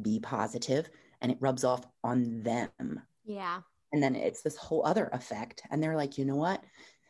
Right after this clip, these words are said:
Speaker 1: That girl, she really was positive. She really helped me. She's the nicest person ever." You know, I just, like, it's okay. I don't know.
Speaker 2: Yeah.
Speaker 1: It's all good.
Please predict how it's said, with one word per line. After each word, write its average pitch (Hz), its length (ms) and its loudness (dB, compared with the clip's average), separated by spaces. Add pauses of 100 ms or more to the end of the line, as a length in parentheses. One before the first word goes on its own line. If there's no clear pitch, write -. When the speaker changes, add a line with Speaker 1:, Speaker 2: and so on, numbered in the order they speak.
(120)
Speaker 1:
That 143 320 0
girl, 190 340 4
she 240 200 -2
really 254 240 6
was 302 280 2
positive. - 420 -2
She 254 200 4
really 233 260 4
helped 233 300 -2
me. 151 160 4
She's 240 400 0
the 233 80 6
nicest 143 420 2
person 151 420 0
ever." - 760 -2 (380)
You 180 100 -2
know, 165 300 0 (100)
I 185 120 0
just, 185 260 -2 (380)
like, 175 380 -2 (580)
it's 240 160 -4
okay. 277 440 0 (420)
I - 60 -2
don't 214 160 2
know. 196 80 -2
Speaker 2:
Yeah. 190 300 -4 (200)
Speaker 1:
It's - 140 -18
all 208 120 0
good. 185 320 -2